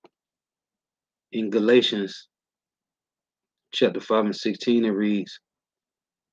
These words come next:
"This I say then, walk in the spirit, and ye shall not fulfill the lust of the flesh. For the flesh lusteth against the spirit, and the spirit against the flesh, and these are contrary the one to the other,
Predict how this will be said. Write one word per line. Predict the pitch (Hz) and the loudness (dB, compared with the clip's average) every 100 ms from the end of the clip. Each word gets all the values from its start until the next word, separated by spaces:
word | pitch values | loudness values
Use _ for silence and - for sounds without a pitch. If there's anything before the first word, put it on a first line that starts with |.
| - | 4
"This | 147 143 | 4 6
I | 120 113 | 4 2
say | - 120 113 | 4 4 4
then, | 98 113 98 90 90 _ _ - | 2 0 0 -4 -8 _ _ -4
walk | 104 107 | -2 0
in | 113 | -2
the | 101 | -2
spirit, | - - 127 104 92 _ _ _ _ _ - | -2 4 4 4 -2 _ _ _ _ _ -8
and | 98 | -4
ye | 117 | -2
shall | - 107 | 0 0
not | 113 98 | 0 -4
fulfill | - - 120 117 | -6 -2 4 4
the | 101 | 4
lust | 92 104 95 | 0 -2 -4
of | 98 | -6
the | 87 - | -6 -6
flesh. | 110 110 92 - - _ _ _ _ _ _ _ _ - | -2 0 -2 -6 -16 _ _ _ _ _ _ _ _ -2
For | 113 | -2
the | 95 | -2
flesh | - 120 135 - | -2 2 2 0
lusteth | 107 117 - 95 | 0 0 0 -6
against | - 101 110 - | -8 -6 -6 -6
the | 85 | -10
spirit, | - - 113 98 90 _ _ _ _ _ _ _ | -6 0 2 2 -4 _ _ _ _ _ _ _
and | 98 | -8
the | 98 | -8
spirit | - 127 131 | 0 6 6
against | 113 90 117 131 | 6 2 0 0
the | 101 - | -4 -8
flesh, | 92 87 - - _ _ | -6 -6 -8 -16 _ _
and | 101 92 | -10 -4
these | 113 127 113 | 2 2 4
are | 107 | 0
contrary | 98 104 90 113 110 104 | -2 -6 -4 2 4 4
the | 95 87 | 0 -4
one | 107 113 95 - _ _ _ _ - | -2 -2 -2 -8 _ _ _ _ -10
to | 104 | -6
the | 98 - | -4 0
other, | 135 143 101 | 4 6 4